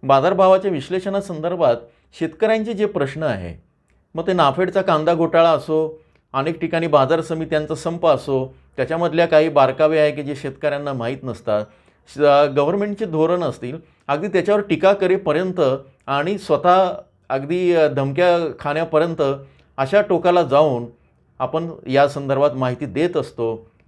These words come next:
न घाबरता गेले काही वर्षांपासून पत्रकारितेचा हा वसा आहे, पंचवीस वर्षांपासून कृषी पत्रकारितेचा, तो इथूनही याही चॅनलवर, अ, ॲग्रो शिवारवर चालू राहणार आहे, हे तुम्ही सगळे जाणताच.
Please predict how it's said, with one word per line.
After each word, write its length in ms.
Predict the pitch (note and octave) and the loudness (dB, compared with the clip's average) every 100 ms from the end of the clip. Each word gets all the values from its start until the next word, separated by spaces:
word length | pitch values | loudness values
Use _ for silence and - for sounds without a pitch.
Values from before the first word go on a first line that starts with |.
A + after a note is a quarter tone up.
| _ A#2+ | _ -4
न 220 | B2 F#3+ | 2 4
घाबरता 640 | E3+ D3+ D#3 C#3+ D#3 D3 | 4 4 2 4 4 4
गेले 320 | C#3 B2 C3+ | 0 -4 -6
काही 280 | C3+ B2+ D3+ | -2 -2 0
वर्षांपासून 760 | D3+ C3 - C#3+ C#3 B2+ C3+ | -2 -4 -4 -6 -6 -6 -6
पत्रकारितेचा 680 | C3 G#2 B2 A#2+ A#2+ B2 A#2+ | -6 -6 -2 0 0 -2 -4
हा 100 | B2 | -2
वसा 300 | B2 A2 C3 | 0 0 0
आहे, 140 | C3 A#2 | 2 2
पंचवीस 440 | A2+ G#2 C3+ C3+ | -2 -8 -8 -6
वर्षांपासून 680 | A#2+ F#2+ A2 G2 G2 G2 B2 | -4 -4 -8 -10 -10 -8 -10
कृषी 280 | - - F#3 | -8 -4 -2
पत्रकारितेचा, 880 | C#3+ G#2+ G#2 G2+ F#2+ F#2+ F2+ D#3 F#3 - _ _ _ | -2 -2 -4 -4 -6 -8 -2 0 0 -4 _ _ _
तो 140 | G3+ F3 | -4 -2
इथूनही 600 | D3 G3 F#3+ G3 G3 - | -4 -2 0 0 -4 -2
याही 240 | C#3+ D#3 | 2 4
चॅनलवर, 540 | F3 E3 C#3+ D3 D3 C#3+ D3 _ | 2 0 0 2 2 0 -6 _
अ, 340 | - B2+ B2+ - | -14 -6 -2 -2
ॲग्रो 200 | A2+ C3 | -2 -4
शिवारवर 360 | C3 A#2+ A#2+ | -2 -2 -2
चालू 340 | D3 D#3+ C3+ G#2 | -2 0 0 -2
राहणार 260 | G2 E2+ D#2 | -6 -8 -14
आहे, 100 | E2 _ D3 | -16 _ -14
हे 60 | |
तुम्ही 420 | D3 C3+ C#3 C#3+ | -10 -8 -6 -8
सगळे 280 | C3+ A#2 B2+ | -8 -6 -2
जाणताच. 460 | A2+ G#2 F2+ F2 | -2 -2 -2 -4